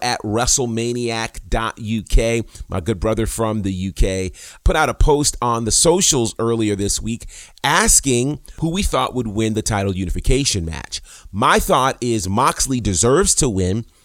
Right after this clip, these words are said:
but Punk losing in Chicago probably won't happen. So that means potentially we could have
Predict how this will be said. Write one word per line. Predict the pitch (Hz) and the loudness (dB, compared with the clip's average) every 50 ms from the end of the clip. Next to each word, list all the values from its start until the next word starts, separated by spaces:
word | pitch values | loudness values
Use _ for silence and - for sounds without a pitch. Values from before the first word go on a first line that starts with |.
| _ - - _ - - _ | _ -20 -20 _ -20 -2 _
but | - 131 113 - - _ | 2 2 2 0 4 _
Punk | - - 165 190 - - | 6 6 6 4 0 0
losing | 131 143 165 185 170 147 165 147 | 0 0 0 2 2 0 2 2
in | 135 127 | 0 0
Chicago | 127 - 110 - - 131 123 131 139 135 151 175 | 0 -2 -4 -2 0 0 0 2 2 2 0 2
probably | - - - 98 95 98 104 - - 123 139 | 4 4 4 4 2 2 0 0 0 0 0
won't | 135 143 147 151 139 | 2 2 0 0 0
happen. | 151 175 180 170 - - 76 - - - - _ - - - - - _ _ - | 0 -2 -2 -4 -4 -6 -6 -8 -10 -14 -20 _ -20 -20 -20 -20 -20 _ _ -6
So | - - - 185 160 147 | -2 2 4 4 4 4
that | 147 165 226 - - | 4 2 2 2 0
means | 170 170 156 147 147 156 165 170 | 0 2 2 2 2 0 0 0
potentially | - - 135 - 151 196 208 - - 202 175 160 143 | 0 2 2 2 2 2 2 2 2 2 2 2 2
we | 117 131 175 | 2 0 -2
could | - - - 214 190 | -2 0 0 0 0
have | 160 160 156 143 | 2 2 2 0